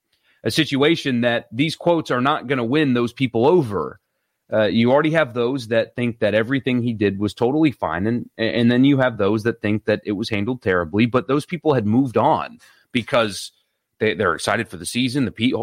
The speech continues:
Golding hire is a really good one. At least I think it is. Um, th-, they've, they portaled well again, although there's still a couple of holes in the roster that I think they're gonna try to fill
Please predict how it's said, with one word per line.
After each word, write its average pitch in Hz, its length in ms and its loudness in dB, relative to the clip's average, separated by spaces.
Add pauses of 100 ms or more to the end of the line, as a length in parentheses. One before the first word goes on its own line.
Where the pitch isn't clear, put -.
(180)
Golding 123 320 2
hire 127 300 0
is 107 100 -8
a 92 60 -12
really 104 280 -4
good 110 220 0
one. 147 300 -4
At 90 80 -10
least 107 220 -4
I 90 100 -2
think 101 260 -6
it - 100 -8
is. 104 260 -2 (1080)
Um, 90 500 -2
th-, 104 160 -4
they've, 95 380 -6 (380)
they 101 140 -8
portaled 135 480 -2
well 147 260 2
again, 143 300 -2
although 143 220 0
there's 151 220 -4
still 156 220 0
a 170 60 -4
couple 156 280 -2
of 123 60 -6
holes 127 200 -4
in 120 80 -4
the 117 60 -2
roster 101 400 0
that 107 80 2
I - 20 0
think 110 160 -6
they're 101 140 -6
gonna 101 140 -6
try 104 220 -2
to 107 60 -6
fill 90 340 -6